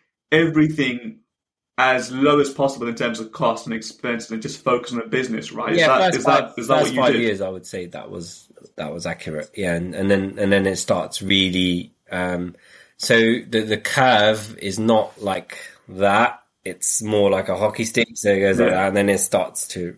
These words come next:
Speaker 2: really, really
Speaker 1: Yeah.
Speaker 2: go up. So,
Speaker 1: Yeah.
Speaker 2: but if you s-, if you don't do that at the beginning, then yeah, you don't get that huge acceleration when everything starts clicking.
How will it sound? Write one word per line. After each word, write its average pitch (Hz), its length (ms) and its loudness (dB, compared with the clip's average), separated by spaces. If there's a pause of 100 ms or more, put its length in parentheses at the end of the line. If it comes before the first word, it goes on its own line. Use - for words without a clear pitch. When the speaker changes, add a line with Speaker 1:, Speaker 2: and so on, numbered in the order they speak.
Speaker 2:
really, 90 640 -8
really 95 180 2
Speaker 1:
Yeah. 90 60 4
Speaker 2:
go 90 160 0
up. - 240 -6 (280)
So, 90 280 0 (160)
Speaker 1:
Yeah. 113 180 2 (100)
Speaker 2:
but 104 120 4
if 101 80 -2
you 117 80 4
s-, - 220 0 (120)
if 101 140 -6
you 107 160 -2
don't 110 260 4
do 104 120 2
that 95 160 4
at 92 40 0
the 95 60 2
beginning, 92 460 2
then 92 320 2
yeah, 90 160 0
you 87 160 0
don't 92 200 2
get 85 200 0
that 82 220 -6 (220)
huge 92 320 0
acceleration 87 760 -2 (320)
when 87 220 0
everything 87 360 -2
starts - 300 -6
clicking. - 220 -8